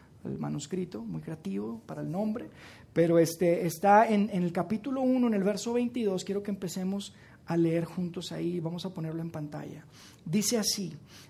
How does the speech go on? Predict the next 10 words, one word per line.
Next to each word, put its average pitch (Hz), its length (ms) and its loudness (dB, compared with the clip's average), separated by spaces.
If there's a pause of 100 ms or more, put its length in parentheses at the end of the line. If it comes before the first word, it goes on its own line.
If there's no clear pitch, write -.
dice, 196 340 2
"No 240 280 10
se 427 220 4
contenten 262 760 6
solo, 294 680 6
o 190 360 0 (280)
sea, - 160 2
no 240 100 10
se 359 140 4
contenten 294 640 6